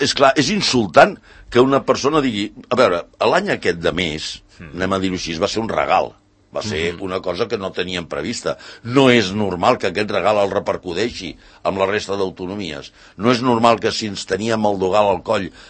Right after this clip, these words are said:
Speaker 1: digui, «Esperi, miri, ara podem afluixar tots una mica, com els hi sembla que afluixem?» No, el tio es va tancar en banda i va dir que no sé què. Eh, i com sabeu perfectament, inclús les, les, les, les administracions, les comunitats del P P s'hi van revoltar.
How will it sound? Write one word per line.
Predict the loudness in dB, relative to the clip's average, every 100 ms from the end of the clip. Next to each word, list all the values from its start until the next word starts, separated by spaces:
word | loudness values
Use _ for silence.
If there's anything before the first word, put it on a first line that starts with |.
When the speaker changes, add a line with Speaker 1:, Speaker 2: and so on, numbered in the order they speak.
| -6
Speaker 1:
digui, | -4 -4 -4
«Esperi, | -6 -2 0 -2 -4
miri, | -4 -2 0
ara | 4 4
podem | 2 0 2
afluixar | 0 -2 -2 -2
tots | -2 -4
una | -6
mica, | -6 -6 -4
com | -2 -2
els | -4
hi |
sembla | -4 -2 -2
que | -2
afluixem?» | -4 -6 -6 -6 -8 -20 -12
No, | -6 -4 0
el | 0
tio | 0
es | 0
va | 0
tancar | 0 -2 -2
en | 2
banda | 2 4 4 2
i | -2
va | 2 2
dir | 2
que | -2
no | -2 -2
sé | -8
què. | -8 -10 -12 -20 -20 -12
Eh, | -10 -8 -8 -10
i | -10
com | -10 -10 -10 -8
sabeu | -4 0 0
perfectament, | -2 0 0 0 -4 -4
inclús | -6 -6 -2
les, | -2 -4 -6
les, | -4 -2 -4 -8
les, | -8 -8 -12 _ -20
les | -16 -16 -14 -14 -12 -10 -10
administracions, | -10 -12 -10 -10 -8 -6
les | -6 -8
comunitats | -12 -10 -8 -4 -4
del | -4
P | -8
P | -8 -8
s'hi | -6
van | -6
revoltar. | -4 -4 -4 -6